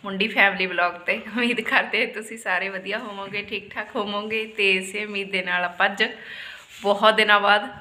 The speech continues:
ਵਲੌਗ ਬਣਾਉਣ ਲੱਗੇ ਆ। ਤੇ ਬਹੁਤ ਦਿਨਾਂ ਬਾਅਦ, ਪੰਦਰਾਂ ਸੋਲਾਂ ਦਿਨ ਲੰਘ ਗਏ ਮੈਂ ਕੈਮਰਾ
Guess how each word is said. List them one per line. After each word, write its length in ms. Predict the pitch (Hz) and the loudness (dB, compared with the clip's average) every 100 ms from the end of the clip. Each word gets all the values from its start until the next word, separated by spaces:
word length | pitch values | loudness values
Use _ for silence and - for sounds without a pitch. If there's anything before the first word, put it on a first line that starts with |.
| - | -2
ਵਲੌਗ 640 | 214 190 175 170 - - 190 | 2 4 4 2 -6 -12 -2
ਬਣਾਉਣ 360 | 214 220 196 | 2 4 4
ਲੱਗੇ 340 | 165 160 165 190 | 4 0 -2 -4
ਆ। 80 | 247 - - - - - - - - - - - | -6 -12 -20 -20 -20 -20 -20 -20 -20 -20 -20 -8
ਤੇ 80 | 220 - - - - | -6 -4 -8 -12 -12
ਬਹੁਤ 440 | 196 214 220 220 | -2 2 6 6
ਦਿਨਾਂ 220 | 208 180 | 6 0
ਬਾਅਦ, 260 | 160 160 196 - - _ | 0 -4 -8 -14 -20 _
ਪੰਦਰਾਂ 300 | 214 226 220 | 0 4 2
ਸੋਲਾਂ 320 | 220 220 214 | 2 4 4
ਦਿਨ 200 | 208 214 | 4 0
ਲੰਘ 240 | 208 180 190 | 2 2 2
ਗਏ 80 | 220 | -2
ਮੈਂ 140 | 233 | 0
ਕੈਮਰਾ 720 | 233 214 196 196 202 202 214 | 4 4 6 6 6 4 2